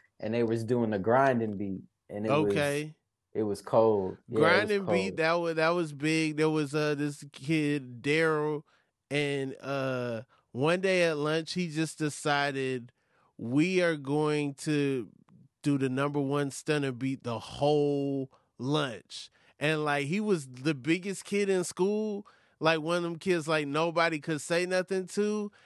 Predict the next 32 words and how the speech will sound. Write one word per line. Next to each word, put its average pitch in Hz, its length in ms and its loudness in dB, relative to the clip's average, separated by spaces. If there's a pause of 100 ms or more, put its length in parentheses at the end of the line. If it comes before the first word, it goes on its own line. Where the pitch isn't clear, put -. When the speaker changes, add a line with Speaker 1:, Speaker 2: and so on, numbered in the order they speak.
(220)
Speaker 2:
and 156 160 0
he 170 120 0
was 170 240 -2
just 160 240 -2
like, 131 240 -2 (100)
"Doom, 147 340 2 (360)
doom, 156 340 2 (320)
doom, 156 340 2 (340)
doom, 175 160 4
doom, 170 300 4
doom, 180 180 2
doom, 151 480 2 (120)
ch, - 260 0 (160)
doom, 165 320 0
doom, 160 340 0
doom, 160 300 0
doom, 92 160 2
doom, 147 300 2
doom, 85 180 4
doom, 139 340 2 (340)
ch, - 300 0
doom." 147 280 -2
Like, 151 180 0
it 170 40 0
was 175 180 -2
crazy. 208 540 -2 (520)
Speaker 1:
It's 139 160 2
always 175 300 8
a 131 80 4
kid 131 240 0
named 104 260 -2
Daryl. 101 460 2